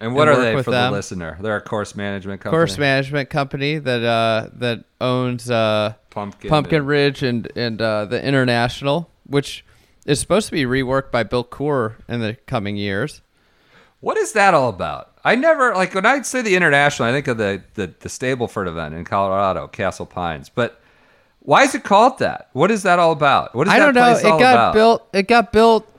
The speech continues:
Speaker 2: and I guess it's, it's, it's been in financial turmoil. You could effectively become a member for really, really cheap as of a, a couple, a couple, uh,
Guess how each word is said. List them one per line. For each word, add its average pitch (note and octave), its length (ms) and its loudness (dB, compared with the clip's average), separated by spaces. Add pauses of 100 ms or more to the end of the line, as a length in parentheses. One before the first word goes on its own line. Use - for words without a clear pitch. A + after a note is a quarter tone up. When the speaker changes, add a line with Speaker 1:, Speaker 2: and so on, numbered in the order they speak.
(140)
Speaker 2:
and E3+ 360 0
I F3 160 0
guess F#3+ 360 2
it's, F3+ 240 -4 (160)
it's, D#3+ 180 2 (100)
it's - 200 -6
been A3+ 160 4
in F#3 160 2
financial D#3 640 2
turmoil. D#3+ 880 4
You D3+ 220 -2
could E3 120 -2
effectively D#3 840 2 (320)
become D3 320 2
a C#3+ 100 2
member C#3 400 2
for B2 220 -8
really, D#3 520 2
really C#3 280 2
cheap C#3+ 400 -2
as A#2+ 220 4
of A#2+ 220 -4
a, E2+ 280 -2
a - 80 -4
couple, B2+ 560 -2 (140)
a A#2 100 -8
couple, A#2 300 -6
uh, G#2+ 560 -4